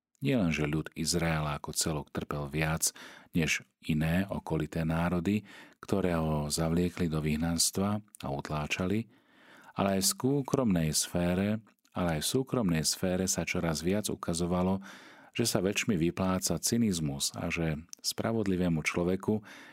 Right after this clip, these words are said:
je na tomto svete určené utrpenie.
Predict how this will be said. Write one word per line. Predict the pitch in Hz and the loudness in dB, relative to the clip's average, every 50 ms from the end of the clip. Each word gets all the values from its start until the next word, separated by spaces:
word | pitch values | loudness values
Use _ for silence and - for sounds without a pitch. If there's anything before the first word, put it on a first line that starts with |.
| - - | -4 0
je | 101 | 2
na | 92 92 87 - | 2 2 2 2
tomto | 104 101 98 - 87 - | 0 0 0 0 2 2
svete | - - 90 85 - - 85 82 78 - _ _ _ _ _ - | 2 2 0 0 0 -2 -2 -2 -2 -6 _ _ _ _ _ -4
určené | 95 85 - - - 82 78 76 73 78 - | -4 -4 -2 -2 -2 -2 -2 -2 -4 -6 -8
utrpenie. | - - - - - - - 67 65 64 62 64 - | -8 -10 -8 -8 -6 -6 -6 -6 -6 -8 -10 -10 -14